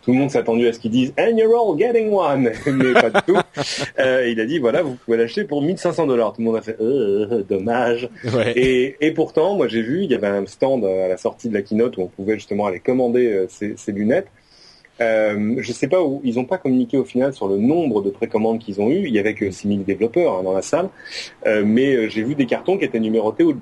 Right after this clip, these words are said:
Speaker 1: au-dessus de mille. Donc, euh, et j'ai des amis qui ont eu le numéro sept cents, huit cents, neuf cents, et cetera, et cetera. Donc, il y a quand même beaucoup de développeurs qui se sont jetés dessus parce que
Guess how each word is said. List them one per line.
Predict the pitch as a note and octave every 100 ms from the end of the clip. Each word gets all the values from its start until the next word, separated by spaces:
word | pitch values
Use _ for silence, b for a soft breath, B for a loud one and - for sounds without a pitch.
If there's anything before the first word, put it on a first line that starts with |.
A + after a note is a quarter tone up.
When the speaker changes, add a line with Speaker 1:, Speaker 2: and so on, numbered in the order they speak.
| -
Speaker 1:
au-dessus | B2+ - D3+
de | D3
mille. | D#3 C#3 G2 - _ _ _ -
Donc, | G#2 A#2 A2+
euh, | A2+ G#2+ G#2 G#2 G2+ G2+ A2
et | A2 A2 G2+
j'ai | G#2
des | G2 G2
amis | A#2+ E3
qui | A2+
ont |
eu | A2+
le | B2+
numéro | G#2+ G#2 C3
sept | - G2
cents, | - C#3+
huit | B2+ G2
cents, | - A2+ C3+
neuf | G#2+ F#2+
cents, | - C3+ C3+
et | G2+
cetera, | - G#2+
et | G#2+
cetera. | - A#2+ G#3 B B B
Donc, | A#2 A2+
il |
y |
a | A#2+
quand | F#3
même | C#3
beaucoup | F3+ G3
de | G#3
développeurs | E3 C3 B2 F3+
qui | - C3
se | -
sont | C3
jetés | - C#3+
dessus | - A3+
parce | F3+ -
que | F3